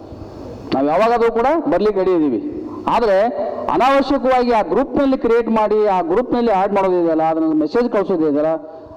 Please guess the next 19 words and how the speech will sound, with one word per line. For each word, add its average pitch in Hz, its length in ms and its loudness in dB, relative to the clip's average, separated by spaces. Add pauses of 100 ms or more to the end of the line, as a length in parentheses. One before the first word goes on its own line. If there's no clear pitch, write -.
ಅದನ್ನ 165 220 0
ದಯವಿಟ್ಟು 185 400 0
ಯಾರು 170 240 2
ಮಾಡಬೇಡ್ರಿ. 110 380 -4 (760)
ಅದು 170 140 -2
ಕನ್ನಡ 214 300 0
ಸಾಹಿತ್ಯ 233 340 0
ಪರಿಷತ್ತಿನ 208 480 -2
ಗ್ರೂಪ್ 220 340 0
ಇದೆ, 220 140 2
ಆ 175 260 0
ಗ್ರೂಪ್‌ನಲ್ಲಿ 240 580 -2
ಆ 196 120 0
ಸಂಬಂಧಪಟ್ಟಂತ 240 720 0
ವಿಷಯಗಳನ್ನು 196 520 2
ಮಾತ್ರ 208 340 0 (800)
ಅದರಲ್ಲಿ 165 320 0
ಅಪ್ಲೋಡ್ 143 340 -2
ಮಾಡೋಣ. 113 240 0